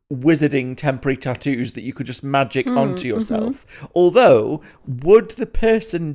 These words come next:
Speaker 1: doing the switching, well, if it's James, I guess he would. So there have to be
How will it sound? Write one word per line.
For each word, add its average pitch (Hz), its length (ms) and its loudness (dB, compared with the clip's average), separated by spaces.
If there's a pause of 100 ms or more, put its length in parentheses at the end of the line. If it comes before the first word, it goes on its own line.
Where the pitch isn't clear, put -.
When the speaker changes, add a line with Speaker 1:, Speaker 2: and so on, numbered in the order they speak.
Speaker 1:
doing 147 400 2
the 135 80 -4
switching, - 580 -4
well, 120 240 -4
if - 160 -6
it's - 240 -10
James, 101 480 -6
I 113 80 -6
guess 107 240 -8
he 113 120 -10
would. - 340 -14 (480)
So 165 300 4 (240)
there 170 120 4
have 233 380 -6
to 208 80 -8
be 113 460 -4